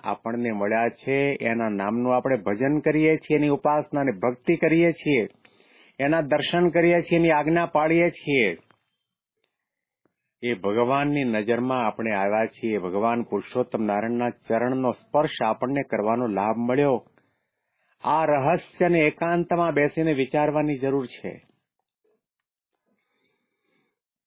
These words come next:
આપણા સાધનાના માર્ગની અંદર આપણે ઘણું ઘણું, ઘણું ઘણું વિચારીએ છીએ,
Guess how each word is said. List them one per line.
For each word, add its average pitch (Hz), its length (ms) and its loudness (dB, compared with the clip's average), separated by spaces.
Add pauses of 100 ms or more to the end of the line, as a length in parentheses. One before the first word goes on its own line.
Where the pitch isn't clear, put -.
(260)
આપણા 180 340 0
સાધનાના 170 760 0
માર્ગની 156 560 0
અંદર 151 200 2
આપણે 139 300 0
ઘણું 127 420 -2
ઘણું, 127 380 -2
ઘણું 127 300 -6
ઘણું 123 240 -4
વિચારીએ 107 600 -4
છીએ, 98 500 -6